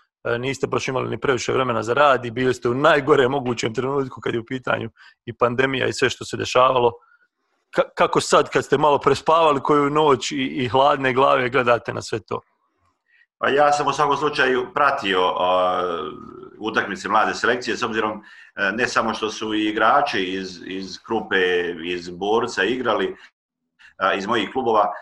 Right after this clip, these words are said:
Speaker 2: nego i zato što je prethodni selektor bio moj dobar drug, Vinko Marinović. Mi imamo dosta poveznica kroz igračku i trenersku karijeru, tako da sam bio, da kažem, veoma aktivan u praćenju i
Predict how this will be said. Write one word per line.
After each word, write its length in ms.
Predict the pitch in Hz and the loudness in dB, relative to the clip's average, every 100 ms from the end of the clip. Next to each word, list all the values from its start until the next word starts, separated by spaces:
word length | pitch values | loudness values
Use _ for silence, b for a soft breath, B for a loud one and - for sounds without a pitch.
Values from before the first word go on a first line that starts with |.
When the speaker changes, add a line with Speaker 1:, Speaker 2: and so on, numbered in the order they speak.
| B - | B -6
Speaker 2:
nego 200 | 113 120 | -2 0
i 40 | |
zato 240 | 127 131 | 0 0
što 240 | 117 - 120 | -2 -2 -2
je 320 | 117 117 110 | 0 0 -2
prethodni 300 | 117 110 110 | -4 -4 -6
selektor 380 | 131 127 120 104 | -4 -2 -2 -2
bio 180 | 110 107 | -2 0
moj 140 | 107 | 2
dobar 240 | 110 107 | 0 0
drug, 280 | 101 113 87 | -2 -2 -2
Vinko 240 | 101 95 85 | -4 -6 -8
Marinović. 420 | 85 107 98 82 _ _ _ - - | -6 -4 -4 -6 _ _ _ -16 -14
Mi 120 | 98 98 | -8 -2
imamo 240 | 104 92 | 0 0
dosta 220 | 107 101 | -2 -6
poveznica 520 | - 104 87 87 - 82 | -4 -4 -4 -6 -8 -8
kroz 160 | 92 87 | -8 -8
igračku 580 | 90 104 117 120 110 - | -6 -4 0 0 0 -4
i 60 | 101 | -8
trenersku 400 | 104 110 104 90 | -4 -4 -4 -6
karijeru, 460 | 95 92 120 135 - B B B | -6 -4 -2 -2 -4 B B B
tako 260 | - 123 127 | -2 0 0
da 220 | 117 117 | 2 2
sam 320 | 117 123 117 107 98 _ | 2 -2 -4 -8 -16 _
bio, 280 | - 110 131 | -16 -4 -2
da 140 | 104 98 | 0 0
kažem, 420 | 113 110 101 95 b b 98 | 2 2 -2 -6 b b 0
veoma 220 | 123 117 | 2 4
aktivan 400 | 127 - - 101 | 2 2 -2 -2
u 100 | 104 | 0
praćenju 460 | 139 151 156 139 135 - B B B | 0 0 0 -4 -6 -10 B B B
i 440 | - 131 139 135 | -6 -4 -4 -4